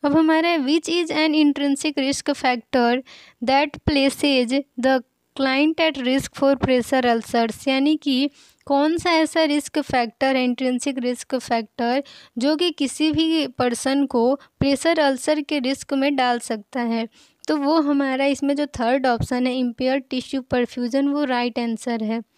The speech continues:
ठीक है। टिश्यू परफ्यूजन के केस में हमारा जो है प्रेशर अल्सर हो सकता है।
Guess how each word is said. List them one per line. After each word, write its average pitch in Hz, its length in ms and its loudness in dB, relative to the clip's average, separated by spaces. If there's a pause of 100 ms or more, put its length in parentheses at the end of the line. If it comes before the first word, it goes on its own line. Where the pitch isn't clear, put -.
(240)
ठीक 285 160 -2
है। 339 60 0
टिश्यू 294 420 -2
परफ्यूजन 277 680 0
के 294 140 -4
केस 262 460 -4
में 269 280 0 (320)
हमारा 254 400 0
जो 269 140 -2
है 277 140 0
प्रेशर 254 520 -2
अल्सर 247 380 -2
हो 254 200 0
सकता 226 400 -6
है। 233 380 -6